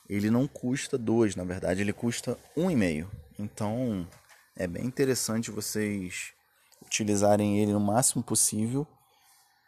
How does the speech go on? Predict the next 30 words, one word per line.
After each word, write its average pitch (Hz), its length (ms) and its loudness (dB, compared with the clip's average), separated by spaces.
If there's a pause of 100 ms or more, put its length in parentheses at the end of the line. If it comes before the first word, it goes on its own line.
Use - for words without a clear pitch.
(220)
dentro 104 460 -2
de 131 80 0
um, 131 320 2
de 113 60 0
um 123 100 0
contexto, 123 1200 0 (420)
é, 90 960 -4 (260)
favorável, 95 800 -2
né? 104 180 -4 (460)
Vocês 98 240 -10
não 110 160 -4
vão 107 160 -2
jogar 104 240 -2
o 104 40 -2
Coroinha 107 600 -4
pra 120 240 -4
enfrentar, 107 560 -6
por 104 160 -4
exemplo, 101 540 -6
um, 95 560 -6 (140)
um 92 60 -14
Pocahontas, 101 880 -10
né? 95 220 -10 (1300)
Vocês 98 260 -4
vão 104 140 -2
utilizá-lo, 113 580 -2
por 123 180 -4
exemplo, 120 340 -4
pra 151 160 0
drenar 139 560 -2